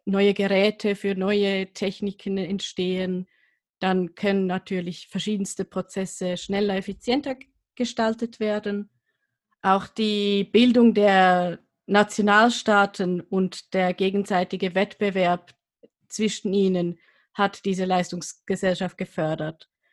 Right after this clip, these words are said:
Wenn wir uns dran erinnern an den Wettbewerb, wer zuerst ins All fliegt, genau das ist auch ein Auswuchs dieser Leistungsgesellschaft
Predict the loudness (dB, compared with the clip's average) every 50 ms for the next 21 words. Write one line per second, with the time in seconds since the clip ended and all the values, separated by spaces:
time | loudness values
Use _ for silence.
0 | _ _ -4 -2 -2 0 0 0 0 0 -2 -2 -4 -4 -4 -4 -4 -6 -8 -10
1 | -18 -20 _ _ -6 -2 -2 -2 -2 -4 -10 -16 _ _ -6 -6 -4 -2 -2 -2
2 | 0 0 -2 -2 -4 -4 -4 -4 -4 -4 -4 -4 -6 -4 -4 -4 -4 -4 -6 -8
3 | -6 -4 -4 -4 -4 -4 -4 -4 -4 -4 -4 -8 -10 -6 -4 -4 -4 -6 -8 -10
4 | _ -4 -2 -2 -2 -4 -6 -12 -8 -4 0 0 2 2 0 -2 -4 -6 -4 -4
5 | -4 -4 -6 -8 -16 _ -20 -20 _ _ _ _ _ _ _ _ _ _ _ _
6 | _ _ _ _ _ _ _ -20 _ _ _ _ -2 0 2 4 4 4 4 4
7 | 2 2 0 -2 -12 -18 -16 -8 -8 -6 -6 -4 0 2 4 4 4 2 0 0
8 | 2 2 2 2 0 0 0 0 0 0 0 -2 -4 -4 -4 -4 -6 -16 -12 _
9 | -8 -8 -4 -4 -4 -4 -4 -4 -6 -10 -14 -10 -4 -4 -2 -4 -4 -6 -8 -8
10 | -8 -6 -6 -6 -4 -4 -4 -4 -4 -6 -8 -10 -12 -14 -16 _ _